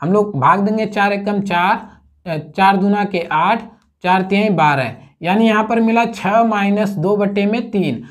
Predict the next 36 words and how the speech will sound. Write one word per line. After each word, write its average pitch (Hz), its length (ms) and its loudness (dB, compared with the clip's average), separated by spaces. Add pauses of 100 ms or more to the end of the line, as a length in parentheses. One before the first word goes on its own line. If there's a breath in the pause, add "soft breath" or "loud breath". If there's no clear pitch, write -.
(180 loud breath)
अब 170 120 0
इससे 208 300 4
भाग 202 280 4
हम, 233 300 -2
हम 185 140 -4
लोग 220 180 -2
देंगे 226 240 -2
तो 240 120 -8
कितना 226 280 -4
आएगा, 233 220 0
सिक्स 254 440 -6
सिक्स - 340 -6 (120)
आएगा। 135 380 0 (320 loud breath)
तो 185 100 0 (680)
छः 226 320 2
में 247 200 4
से, 226 380 -4 (340 loud breath)
छः 208 240 -2
में 247 180 0
से 254 140 -4
हम 190 120 -2
लोग 220 220 -2
कितना 226 280 -2
माइनस 226 360 0
करेंगे, 233 440 0 (500 loud breath)
माइनस, 202 540 2 (600)
अ, 170 120 -8
दशमलव 202 540 2
छः 254 320 -2
छः 254 160 -4
हम 220 140 -2
लोग 226 120 0
माइनस 220 340 -2
करेंगे 214 340 0 (400 loud breath)
तो 185 80 -2
चार, 214 560 4